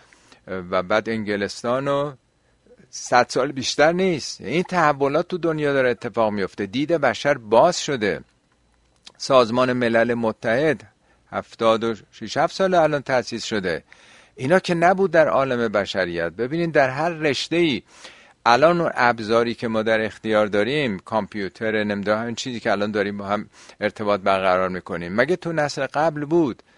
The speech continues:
دنیا دائما در حال تحوله. مگه می‌شه حوزه هایی بناخوان دین رو تدریس بکنن و بمونن تو اون احکامی که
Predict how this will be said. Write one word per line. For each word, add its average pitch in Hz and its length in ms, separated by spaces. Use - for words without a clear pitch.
دنیا 160 440
دائما 160 520
در 165 240
حال 160 220
تحوله. 139 720
مگه 139 320
می‌شه 165 440
حوزه 131 440
هایی 131 320
بناخوان 120 540
دین 147 300
رو 165 120
تدریس 135 600
بکنن 151 480
و 127 100
بمونن 160 540
تو - 120
اون 147 240
احکامی 135 680
که 151 300